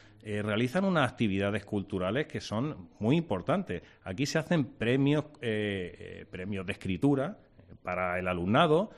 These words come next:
se dan recitales de poesía. Encuentros con autores. Por aquí ha pasado un autor onubense, pues, tan, tan conocido como Mario Marín, a-, además de otros.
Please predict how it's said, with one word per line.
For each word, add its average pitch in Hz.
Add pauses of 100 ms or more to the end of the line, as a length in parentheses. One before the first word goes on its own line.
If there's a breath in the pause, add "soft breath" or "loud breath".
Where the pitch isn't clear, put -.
(300 soft breath)
se -
dan 131
recitales 151
de 131
poesía. 90 (880)
Encuentros 160
con 143
autores. 127
Por 104
aquí 98
ha 123
pasado 131 (220)
un 113
autor 113
onubense, 113
pues, 95
tan, 101
tan 107
conocido 120
como 110
Mario 113
Marín, 139
a-, 87
además 92
de 117
otros. 151